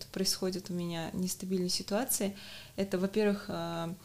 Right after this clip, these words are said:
не воспринимать все, что в Инстаграме, и то, что даже твои подружки рассказывают, за чистую правду. То есть, ну, скорее всего, мы хотим показать что-то самое лучшее из своей жизни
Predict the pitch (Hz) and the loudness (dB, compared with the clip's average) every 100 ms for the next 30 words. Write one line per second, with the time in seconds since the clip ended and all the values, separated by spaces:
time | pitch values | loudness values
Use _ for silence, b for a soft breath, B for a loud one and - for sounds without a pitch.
0 | B B B B - 214 226 202 - 208 | B B B B 2 6 8 6 6 6
1 | 202 202 202 202 - 190 190 - 180 190 | 8 6 4 0 2 2 4 2 2 2
2 | 185 180 196 - 180 180 180 170 175 175 | 2 2 0 -2 0 -2 -2 -4 -4 -2
3 | 185 196 - 185 175 - 185 185 175 175 | 0 -2 0 -4 -2 -2 -2 -2 -4 -4
4 | 175 196 190 185 185 202 262 233 202 180 | 0 0 0 -4 0 0 0 -2 -2 -4
5 | 175 - 208 196 170 - - 196 196 202 | -4 -4 2 2 2 -4 -4 0 2 2
6 | - 196 190 185 180 180 196 196 185 180 | 4 4 4 2 0 0 0 0 -2 -2
7 | 185 185 - - 185 180 - 185 180 196 | -2 -2 -4 -4 -2 0 0 2 6 6
8 | 226 - 185 190 - 180 190 190 180 170 | 6 6 6 4 0 0 0 0 -2 -6